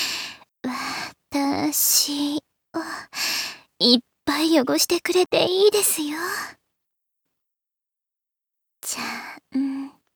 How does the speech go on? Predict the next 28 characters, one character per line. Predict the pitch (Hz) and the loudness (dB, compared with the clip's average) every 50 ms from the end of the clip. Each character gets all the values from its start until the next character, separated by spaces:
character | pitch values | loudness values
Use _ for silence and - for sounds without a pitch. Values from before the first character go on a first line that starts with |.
| _ _ | _ _
と、 | - - 294 294 285 285 - _ _ - - - - - - - - _ _ _ _ | -16 -14 -12 -12 -12 -12 -14 _ _ -18 -16 -14 -14 -14 -14 -18 -20 _ _ _ _
行 | - 226 214 - - | 0 0 0 0 -4
く | - - - | -8 -10 -8
と | _ - 294 294 - | _ -12 -12 -8 -8
き | - - 247 240 220 | -8 -4 -4 -4 -4
は、 | - - 240 254 269 277 277 277 277 269 - - _ _ _ - - - - - - - _ _ _ _ _ - | -4 -8 -8 -6 -6 -6 -6 -6 -8 -10 -12 -16 _ _ _ -20 -20 -20 -20 -20 -20 -20 _ _ _ _ _ 0
お | 240 220 214 | 0 0 0
ち | - - - 277 269 277 | -2 -4 -2 -2 -2 -2
ん | 277 262 | -4 -4
ち | - - - 240 | -6 -6 -6 -6
ん | 233 220 220 | -8 -12 -14
の | 214 208 | -16 -10
先、 | - - - - 226 220 - - - 262 240 285 - - - - - - - - _ _ _ _ | -8 -8 -8 -8 -10 -12 -12 -10 -6 -4 -4 -4 -4 -6 -10 -10 -10 -10 -12 -16 _ _ _ _
手 | - - 302 | 6 6 8
の | 302 330 311 | 8 6 4
ひ | - - - - | 2 -2 -4 -4
ら | 254 - | -6 -4
で | - 254 254 269 - - - _ _ _ | -4 -6 -6 -8 -10 -12 -20 _ _ _
く | - - 320 294 | 2 4 4 6
る | 294 320 392 | 4 2 2
ん | 466 | 2
で | - 403 370 | 0 -2 -4
あ | 339 | -2
げ | 302 302 302 | -4 -4 -4
ま | 311 320 | -4 -4
す | 330 - - | -4 -4 -4
か | - 320 | -4 -6
ら。 | 302 | -8